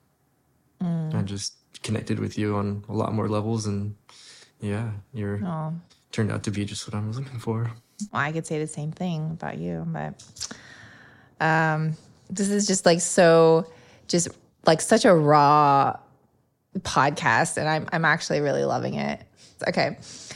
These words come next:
Speaker 1: So, um, do you have a favorite food that I've made?
Speaker 2: Yeah, the shepherd's pie is probably my favorite dinner. I like that.
Speaker 1: Is it really?
Speaker 2: Bison or, or beef, either one. I like,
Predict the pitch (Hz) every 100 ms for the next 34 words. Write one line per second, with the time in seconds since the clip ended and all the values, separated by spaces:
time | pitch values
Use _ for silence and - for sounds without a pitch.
0 | 233 - 208 190 180 - 196 185 175 175
1 | 170 - 208 214 240 202 185 - 160 147
2 | 101 175 - - - - _ _ _ _
3 | _ _ _ - 135 117 117 139 139 139
4 | - 131 117 120 110 - - 120 113 107
5 | - 107 110 104 104 101 104 - 113 110
6 | - 113 - 254 254 190 101 - 110 107
7 | 117 110 110 104 104 104 _ - - -
8 | _ _ _ _ _ _ 110 110 107 -
9 | 110 107 120 110 101 101 104 104 104